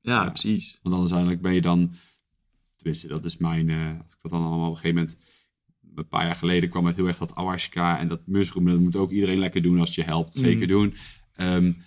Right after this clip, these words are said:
Speaker 2: maar uiteindelijk als je daar verslaafd aan bent, ja,
Speaker 1: Ja.
Speaker 2: dan, dan, dan helpt het toch alsnog niet wat mij,
Speaker 1: Nee.
Speaker 2: en ik geloof dat het vanuit binnen kan komen.
Speaker 1: Ja.
Speaker 2: En dat het vanuit binnen komt. En
Speaker 1: Ja.
Speaker 2: dat we het eigenlijk niet nodig hebben vanuit buiten onszelf.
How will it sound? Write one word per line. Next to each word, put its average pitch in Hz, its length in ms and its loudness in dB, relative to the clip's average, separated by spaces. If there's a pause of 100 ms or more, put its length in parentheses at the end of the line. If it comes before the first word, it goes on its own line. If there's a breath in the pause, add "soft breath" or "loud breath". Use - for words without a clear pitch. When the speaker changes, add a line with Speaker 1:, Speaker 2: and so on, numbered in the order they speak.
(180 loud breath)
Speaker 2:
maar 98 160 0
uiteindelijk 95 400 0
als 92 80 -2
je 90 60 -4
daar 95 160 2
verslaafd 90 420 -2
aan 87 120 2
bent, 87 260 2
ja, 95 340 2 (300)
Speaker 1:
Ja. 98 380 -2 (180)
Speaker 2:
dan, 104 340 0
dan, 107 260 -6 (600)
dan 101 140 -2
helpt 104 240 0
het 87 80 -8
toch 107 160 -2
alsnog 101 420 -2
niet 92 640 0
wat 90 160 -6
mij, 95 280 2
Speaker 1:
Nee. 92 120 0
Speaker 2:
en 95 120 -2
ik 98 120 -4
geloof 104 380 0
dat 101 140 -6
het 92 140 -8
vanuit 92 240 -2
binnen 92 200 2
kan 80 180 -6
komen. - 480 -10
Speaker 1:
Ja. 135 220 0
Speaker 2:
En - 280 -20
dat 95 100 -4
het 92 100 -2
vanuit 87 160 2
binnen 90 200 2
komt. 85 420 2 (220 soft breath)
En 233 80 -2
Speaker 1:
Ja. 214 60 2
Speaker 2:
dat 85 100 -2
we 92 60 -4
het 90 100 0
eigenlijk 92 320 0
niet 98 100 2
nodig 95 180 0
hebben 85 180 -2
vanuit 80 200 -2
buiten 85 300 0
onszelf. 82 640 -4